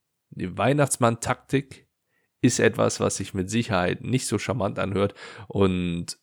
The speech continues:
für viele sind dann Polizisten doch eher als Feindbild anzusehen, äh, oder in Gut und Böse zu unterscheiden, als es jetzt beim Weihnachtsmann oder Knecht Ruprecht wäre.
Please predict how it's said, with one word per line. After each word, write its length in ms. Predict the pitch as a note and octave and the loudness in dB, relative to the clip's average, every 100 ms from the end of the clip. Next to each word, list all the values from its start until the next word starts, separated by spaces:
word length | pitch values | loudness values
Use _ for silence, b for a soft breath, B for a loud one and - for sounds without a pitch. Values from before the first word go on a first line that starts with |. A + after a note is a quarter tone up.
| - | -18
für 240 | - G2 | -2 -2
viele 500 | - A#2+ B2+ A2+ - | 4 6 8 8 6
sind 240 | G2 G2+ F#2+ | 2 2 4
dann 220 | F2+ F2 | 2 4
Polizisten 680 | G#2+ F#2+ F#2 F#2+ - G2 F#2 | 4 4 2 -2 -2 -2 0
doch 240 | G2 G2+ | 0 2
eher 260 | G#2 G2 F2 | 4 6 6
als 200 | F2+ - | 2 2
Feindbild 500 | F#2+ G#2+ A2 G2 - | 4 4 4 2 2
anzusehen, 600 | G2 - F#2+ F#2+ F#2+ - _ _ _ _ | -2 -2 4 4 4 0 _ _ _ _
äh, 80 | - | -2
oder 380 | - A#2 A#2+ A2 | 6 10 10 10
in 200 | G2+ F#2 | 4 2
Gut 220 | A#2 A2+ | 4 4
und 120 | G2+ | 6
Böse 280 | G#2 A2 G2+ | 6 6 6
zu 120 | F#2+ | 2
unterscheiden, 540 | F#2 F#2+ - F2+ F2+ | 2 0 2 0 0
als 180 | F2+ F#2+ | 0 2
es 120 | G2 | 4
jetzt 180 | G2+ F2 | 2 2
beim 160 | F#2 F2+ | 0 4
Weihnachtsmann 500 | G2 F#2+ - F2+ F2 | 4 4 2 0 0
oder 180 | F2 E2+ | -2 -2
Knecht 320 | - E2+ - | -4 -4 -2
Ruprecht 400 | A#2 - F2+ - | 0 0 -2 -2
wäre. 320 | E2 - - | -6 -6 -10